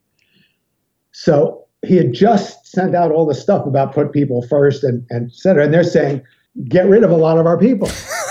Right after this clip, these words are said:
You know, and I, I've, I've worked with companies over the years, big companies, when, when there's a crunch, and they, they say, they always have in their values, "We put people first." And then there's a crunch,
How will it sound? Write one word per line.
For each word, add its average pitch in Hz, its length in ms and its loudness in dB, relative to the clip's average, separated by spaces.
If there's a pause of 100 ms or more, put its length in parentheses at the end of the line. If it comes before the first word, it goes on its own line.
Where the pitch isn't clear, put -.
(760)
You 226 100 2
know, 220 100 2
and 202 160 -2
I, 214 240 0
I've, 196 300 0
I've 202 140 0
worked 196 200 0
with 175 140 -4
companies 175 340 -4
over 180 140 0
the 165 80 -2
years, 147 160 -2
big 180 320 0
companies, 165 560 0
when, 135 340 -4
when 123 140 -6
there's 127 180 0
a 135 80 0
crunch, 156 460 -2 (240)
and 135 160 2
they, 143 80 4
they 139 260 0
say, 180 520 2
they 143 120 0
always 170 380 -2
have 147 140 -4
in 147 80 -8
their 147 100 -2
values, 139 420 -2
"We 143 140 0
put 143 220 -2
people 143 340 -2
first." 139 340 0 (340)
And 170 120 2
then 226 140 4
there's 220 160 4
a 190 120 2
crunch, - 580 -2